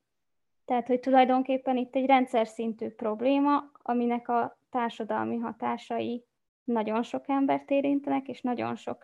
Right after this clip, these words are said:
ember számára rosszak mentálisan, meg fizikailag, meg az életminőséget tekintve,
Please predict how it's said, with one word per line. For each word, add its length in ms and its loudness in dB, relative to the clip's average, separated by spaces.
ember 380 -4
számára 500 -4
rosszak 640 -4
mentálisan, 840 -4
meg 220 -10
fizikailag, 760 -6
meg 240 -6
az 140 -6
életminőséget 1040 -8
tekintve, 640 -6